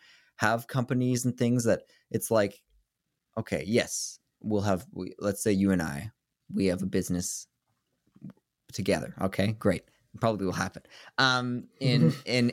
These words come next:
Speaker 1: in, in twenty-five years, right? You and I, we've got this company and we've got people working for us. And,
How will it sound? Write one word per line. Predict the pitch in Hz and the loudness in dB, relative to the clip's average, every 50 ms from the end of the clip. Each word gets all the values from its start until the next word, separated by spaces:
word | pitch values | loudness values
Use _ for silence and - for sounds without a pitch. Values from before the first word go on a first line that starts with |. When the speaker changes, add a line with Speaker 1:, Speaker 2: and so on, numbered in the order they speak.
| - - | 0 0
Speaker 1:
in, | 123 117 117 120 - - - - | 2 4 4 4 2 0 -4 -2
in | 113 110 110 110 113 113 104 - | 0 2 2 2 2 0 -2 -6
twenty-five | - - - 151 156 156 151 139 - 127 120 117 110 104 | -4 2 4 4 6 6 4 4 4 4 6 4 4 2
years, | 95 85 80 73 76 - - | 0 -2 -2 -4 -6 -6 -2
right? | 98 92 90 92 95 95 - _ _ _ _ _ _ | 0 2 2 2 2 0 -2 _ _ _ _ _ _
You | - 110 113 107 | -2 0 2 2
and | 104 98 | 4 4
I, | 95 92 90 92 | 2 2 2 0
we've | 92 92 | 0 0
got | 98 95 95 | 0 0 0
this | 95 92 - | -2 -4 -4
company | - 104 92 90 - 87 87 87 | -2 -2 -2 -2 -2 -2 -2 -2
and | 82 82 | -2 -2
we've | 85 85 - | -4 -4 -2
got | - 87 80 73 - | 0 0 0 0 0
people | - - 110 98 95 87 | -4 -6 -8 -6 -4 -2
working | 92 90 92 - 101 92 82 - - _ _ _ _ _ - | -2 -2 -2 -2 -4 -4 -4 -6 -12 _ _ _ _ _ -20
for | - - - 101 107 107 85 76 | -14 -6 0 2 2 2 2 2
us. | 73 143 147 - - - - _ _ _ _ _ _ _ _ _ _ _ _ _ _ _ _ _ _ - | 0 -2 -2 -4 -8 -14 -16 _ _ _ _ _ _ _ _ _ _ _ _ _ _ _ _ _ _ -2
And, | 113 117 117 113 113 110 110 104 - | 0 2 2 4 2 2 2 0 -2